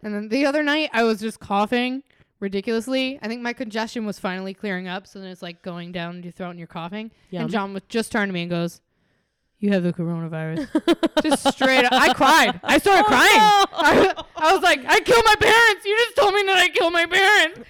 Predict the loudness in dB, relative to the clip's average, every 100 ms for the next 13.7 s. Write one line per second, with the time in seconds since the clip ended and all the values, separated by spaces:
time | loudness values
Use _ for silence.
0 | -4 -2 0 -2 -4 -2 0 0 -2 -4
1 | -4 -4 -4 -8 -2 -2 0 -2 -2 -2
2 | -2 -4 -4 -2 -4 -4 -8 -10 -8 -2
3 | -2 -2 -2 -2 -2 -4 -6 -4 -4 -6
4 | -6 -4 -4 -6 _ -14 -10 -8 -8 -8
5 | -10 -8 -8 -8 -8 -6 -8 -8 -12 -10
6 | -8 -6 -6 -6 -8 -8 -2 -2 -2 -6
7 | -8 -8 -8 -10 -8 -10 -10 -12 -14 _
8 | -8 -4 -4 -4 -4 -4 -4 0 0 2
9 | 0 -2 -6 -2 0 2 2 0 -4 -4
10 | -2 0 -2 -4 -10 -12 -20 -14 -8 -4
11 | -4 -2 -2 -4 _ -4 -4 -4 -6 -4
12 | 0 -2 2 0 0 -4 -6 -2 -2 -2
13 | -2 -2 -4 -8 -12 -14 -20